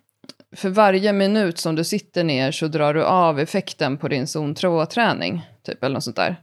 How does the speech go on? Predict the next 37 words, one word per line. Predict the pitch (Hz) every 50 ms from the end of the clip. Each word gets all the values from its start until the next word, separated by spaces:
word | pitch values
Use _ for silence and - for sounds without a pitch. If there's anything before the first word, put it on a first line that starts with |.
| _ _
Att | - - -
då | - 180 165
blir | 156 156 156
så | - 139
här | 131
zon | - - 156 156
två-träning | 160 - 175 165 165 - 190 180 160 151 156 175
meningslöst. | 185 175 170 175 185 - 247 208 117 - - - - - - - - - - -
Och | - - - 185 185 - - -
den | - 185 190 208 254 269 269 262 240 226
typen | - 254 254 233 - - 165 160
av | 151 156
argument | 156 175 180 196 220 240 254 202 160 156
tycker | - - - -
jag | 113 104
ofta | - - - 165
man | 160 165 170 185
ser | - - 269 240 190 165
i | 151 156
träningsbranschen, | 156 - 220 214 190 180 175 175 214 226 262 - 180 170 - 160 151 147
att | - 92 156 -
så | - 160
här, | 151 147 151 - - - - - - - - _ _ _ _ _ _ _ _
"Om | 190 190 180 170 - - -
det | 185 190
här | 185 185 220 202 196 190 185
tar | - 196 180
ut | 180 180 165 165 -
effekten | 165 - 196 165 - - - 165 156
av | 156 151 156
det | 180
här." | 196 240 202 - 98 104 - - _
Men | - 196 190
det | 190 196
som | 190 - 196 196
händer | 214 262 277 277 233 196
då, | 170 151 151 147 151 151 -